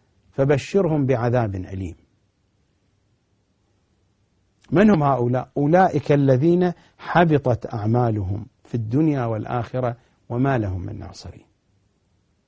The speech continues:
حبطت أعمالهم يعني كانوا محسوبين على المسلمين، كانوا محسوبين على أهل الإسلام،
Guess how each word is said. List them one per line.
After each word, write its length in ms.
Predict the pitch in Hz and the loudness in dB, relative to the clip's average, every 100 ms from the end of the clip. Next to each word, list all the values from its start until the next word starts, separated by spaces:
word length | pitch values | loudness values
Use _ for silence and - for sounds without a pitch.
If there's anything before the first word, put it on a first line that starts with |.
| _ _ _ | _ _ _
حبطت 480 | - 131 127 123 - | -2 0 0 -4 -6
أعمالهم 640 | 127 120 139 170 170 208 208 _ _ _ - | -4 0 2 0 -2 -4 -10 _ _ _ -8
يعني 260 | 120 117 | -4 -4
كانوا 340 | 110 185 202 165 | 0 0 2 0
محسوبين 540 | 139 - 151 143 202 | -2 -4 -4 0 0
على 180 | 160 143 | 0 -2
المسلمين، 600 | 117 107 - 104 98 95 - _ _ _ _ _ _ _ _ _ _ | -2 -4 -6 -8 -6 -10 -18 _ _ _ _ _ _ _ _ _ _
كانوا 320 | - 147 165 | 0 2 2
محسوبين 520 | 147 107 - 123 151 165 | 0 -4 -4 0 2 0
على 220 | 135 127 | 0 -2
أهل 300 | 120 101 113 | -2 -4 -4
الإسلام، 520 | 107 104 - 110 95 | -6 -10 -8 -6 -8